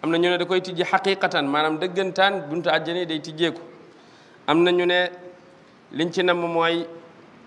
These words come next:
yiw yi, yi nga xam ne mooy jëm aljanna, yoon yi jëm aljanna suñ Borom da koy yombal.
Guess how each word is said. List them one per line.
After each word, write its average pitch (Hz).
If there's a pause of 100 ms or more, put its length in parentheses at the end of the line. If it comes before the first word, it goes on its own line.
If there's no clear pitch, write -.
(200)
yiw 196
yi, 147 (840)
yi 165
nga 208
xam 208
ne 185
mooy 180
jëm 175 (200)
aljanna, 156
yoon 175
yi 196
jëm 196
aljanna 170
suñ 165
Borom 165
da 147
koy 147
yombal. 147